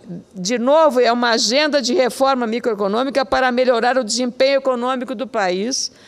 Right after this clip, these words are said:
após mais de quinze pacotes, quinze, senador,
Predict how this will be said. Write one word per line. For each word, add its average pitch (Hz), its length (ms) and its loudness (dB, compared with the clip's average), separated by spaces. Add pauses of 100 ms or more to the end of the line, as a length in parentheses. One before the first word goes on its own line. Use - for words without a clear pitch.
após 247 500 0
mais 262 360 0
de 247 100 -4
quinze 330 600 -2
pacotes, 247 1040 -4
quinze, 302 480 -2
senador, 180 600 -6